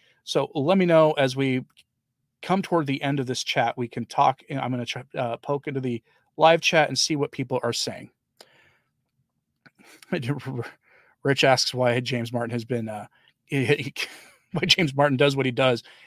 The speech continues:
and it's just allowed to happen for as long as he has. Because a lot of the bishops agree with him.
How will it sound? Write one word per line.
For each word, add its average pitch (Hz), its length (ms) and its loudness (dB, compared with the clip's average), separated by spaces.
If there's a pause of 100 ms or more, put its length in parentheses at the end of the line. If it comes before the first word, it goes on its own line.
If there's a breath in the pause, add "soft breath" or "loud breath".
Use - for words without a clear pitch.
and 135 100 2
it's 127 80 -2
just 139 140 0
allowed 123 240 2
to 120 80 2
happen 127 340 4 (220 soft breath)
for 135 100 -2
as 123 80 -2
long 120 180 0
as - 80 -16
he 117 80 -10
has. 107 220 -10 (800 soft breath)
Because 127 440 -12
a 139 60 -4
lot 120 200 0
of 170 60 -4
the 175 60 0
bishops 180 300 -2
agree 143 220 2
with 107 120 -4
him. 110 200 -12